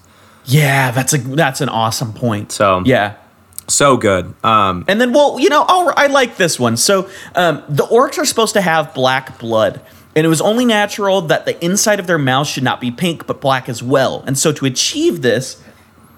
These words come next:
Speaker 1: the orc actors had to swill, uh, uh, okay, a licorice-based
Speaker 2: <laughs>
Speaker 1: mouthwash prior to each of their scenes. Um, disgusting.
Speaker 2: That's gross.
Speaker 1: I, I mean, I,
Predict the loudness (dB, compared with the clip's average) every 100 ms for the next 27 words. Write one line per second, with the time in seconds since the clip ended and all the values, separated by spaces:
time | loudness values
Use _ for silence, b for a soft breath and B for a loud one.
0 | -4 -2 2 0 0 -2 -2 -2 -4 -4
1 | -2 -2 -2 -2 -2 0 2 2 0 0
2 | 0 0 2 2 0 -2 0 0 -2 -6
3 | -2 0 0 -2 0 0 0 4 4 4
4 | 0 -4 -12 -18 -8 0 2 2 0 -2
5 | 0 2 0 -8 -14 -8 0 2 2 2
6 | 0 -2 -4 -4 -2 -2 0 -2 -2 -4
7 | -4 -6 -8 -10 -14 b b b _ -6
8 | -2 0 -2 -8 _ -6 -2 -2 0 -2
9 | -2 -12 -16 -16 -20 _ _ _ _ _
10 | _ _ _ _ -4 -4 -2 0 0 0
11 | -2 -2 -2 -2 -4 B B -4 -2